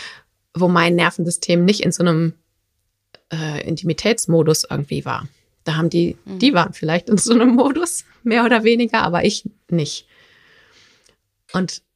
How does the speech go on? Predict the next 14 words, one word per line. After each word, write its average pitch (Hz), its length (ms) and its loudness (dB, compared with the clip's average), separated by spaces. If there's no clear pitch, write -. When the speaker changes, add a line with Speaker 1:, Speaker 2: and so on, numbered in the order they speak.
Speaker 1:
es - 260 -10
hat 196 80 -6
aber 175 200 0
immer 247 160 2
einen 240 80 -2
Unterschied 233 600 2
gemacht, 165 320 -2
wenn 196 140 4
ich 220 120 0
mir 202 120 2
dann 175 180 2
Zeit 175 320 0
genommen 190 520 2
habe 165 400 -4